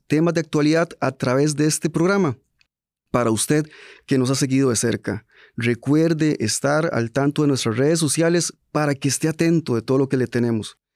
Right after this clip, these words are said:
En estos momentos le doy las gracias por permitirme a usted que va en el tren, que va en el autobús o que está manejando, por permitirnos entrar en la intimidad de sus oídos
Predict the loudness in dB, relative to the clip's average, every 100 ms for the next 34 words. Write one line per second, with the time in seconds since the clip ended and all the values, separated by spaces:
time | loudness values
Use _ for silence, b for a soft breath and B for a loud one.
0 | _ _ -4 0 0 0 2 2 2 0
1 | -2 -4 -4 0 2 4 2 2 0 0
2 | 0 -4 -4 -4 -2 0 0 0 0 2
3 | 2 0 0 0 -2 -2 -2 0 2 0
4 | 0 0 2 0 _ _ _ -2 0 2
5 | 2 2 0 2 2 2 -2 _ -4 -4
6 | -4 -2 0 2 2 0 2 2 0 -2
7 | 0 0 0 0 2 2 2 2 2 0
8 | -2 -2 -2 0 0 0 0 0 0 0
9 | 0 2 0 0 -2 0 2 2 0